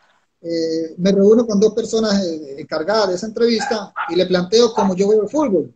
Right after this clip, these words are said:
No, no quiere decir que uno tenga la razón, sino que uno, el hecho de haber estado un poquito en el fútbol extranjero lo lleva, lo lleva a ver otra situación diferente. Eh, quedaron,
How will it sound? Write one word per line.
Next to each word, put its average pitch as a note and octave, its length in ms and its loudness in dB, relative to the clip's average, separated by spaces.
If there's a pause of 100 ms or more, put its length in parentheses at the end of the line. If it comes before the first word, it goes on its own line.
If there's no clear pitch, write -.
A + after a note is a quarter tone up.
No, D#3+ 240 -20
no F#3 120 -6
quiere A3 180 2
decir G3+ 220 0
que A3+ 80 0
uno A3 140 -4
tenga G#3+ 200 -2
la G3+ 100 0
razón, F3+ 260 -4
sino A#3+ 240 -6
que F3 60 -6
uno, G#3 260 -2 (340)
el F3 100 0
hecho G3+ 180 0
de G#3+ 80 4
haber G3+ 100 4
estado G#3 380 2
un F#3+ 100 0
poquito A3 340 -6
en G3+ 60 -2
el F3 120 -4
fútbol G#3 300 -4
extranjero F#3 440 -2
lo G3+ 160 2
lleva, G3 440 -2 (300)
lo F3 80 -6
lleva G#3 200 4
a - 20 4
ver A3 140 6
otra G#3+ 220 2
situación G3+ 460 -2
diferente. A3+ 500 0 (640)
Eh, E3 520 -4 (360)
quedaron, A3 600 2